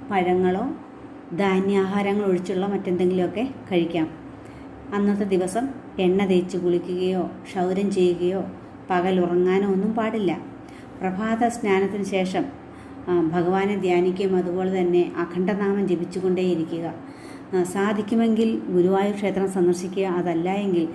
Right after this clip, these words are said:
നിങ്ങളുടെ അടുത്തുള്ള ഏതെങ്കിലും വിഷ്ണു, കൃഷ്ണ ക്ഷേത്രങ്ങൾ സന്ദർശിക്കുക. ആ, നിങ്ങൾക്ക് ആകുന്ന വിധത്തിലുള്ള വഴിപാടുകൾ നടത്തുക. വിഷ്ണു സൂക്തം, ഭാഗ്യസൂക്തം,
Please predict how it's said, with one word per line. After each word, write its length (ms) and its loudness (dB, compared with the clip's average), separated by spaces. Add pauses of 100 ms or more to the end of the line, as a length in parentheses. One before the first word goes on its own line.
(300)
നിങ്ങളുടെ 340 4
അടുത്തുള്ള 520 2
ഏതെങ്കിലും 680 2
വിഷ്ണു, 460 -2 (260)
കൃഷ്ണ 460 -2 (140)
ക്ഷേത്രങ്ങൾ 640 0 (140)
സന്ദർശിക്കുക. 640 2 (480)
ആ, 360 0 (220)
നിങ്ങൾക്ക് 540 0
ആകുന്ന 540 0
വിധത്തിലുള്ള 720 0
വഴിപാടുകൾ 600 2
നടത്തുക. 400 0 (500)
വിഷ്ണു 320 -2
സൂക്തം, 500 0 (280)
ഭാഗ്യസൂക്തം, 1120 0